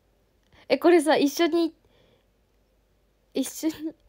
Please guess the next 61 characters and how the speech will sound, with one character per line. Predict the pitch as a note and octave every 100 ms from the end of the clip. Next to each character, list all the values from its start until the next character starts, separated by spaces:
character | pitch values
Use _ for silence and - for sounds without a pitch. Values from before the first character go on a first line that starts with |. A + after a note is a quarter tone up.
| _
体 | D4 D4+
調 | E4
良 | C#4 D4
く | A3
な | A#3
ら | A#3+
な |
い？ | -
え、 | C#4+
悪 | D4 D#4+
い | F4+
の？ | G#3+ A#3+ A#3
風 | C#4 C#4+
邪 |
ひ | D4+
い | D4+
て | D#4
る | D4
の？ | G3+ A#3 C#4+ _ _ _ _ _ _ _ _ _ _ _ _ _ _ _ _ _ _ _ _ _ _ _ _ _ _ _ _
あ | - B3+
の |
ね、 | A#3 A3+ A3 A#3+ D#4 _ _ _ _ _
じ | C4
ゃ、 | - C#4 F4 G4
じ | - A#3
ゃ |
ね | A#3
え | A#3
な。 | G3+ - - -
あ、 | B3
岡 | B3 D#4
山 | D4+ D4+
弁 | D4 C#4+
だ | C#4
な。 | C4+ -
な | B3
ん | A3+
か、 | -
じ | G#3
ゃ、 | A#3 - -
じ | G#3+
ゃ、 | B3+ B3+
じ | G#3+
ゃ | A3+
ね？ | C4 E4+
っ | - _
て | G#3+
か | G#3
っ |
て | - -
岡 | -
山 | G#3+
弁 | A3 A3 G#3+
か |
も | A3
し | A#3
れ | G#3+
ん。 | F#3 _ _ _ _ _ _ _ _ _ _ _ _ _ _ _ _ _
な | B3+
ん | C4+
と、 | - F#3+ F3+ A#3+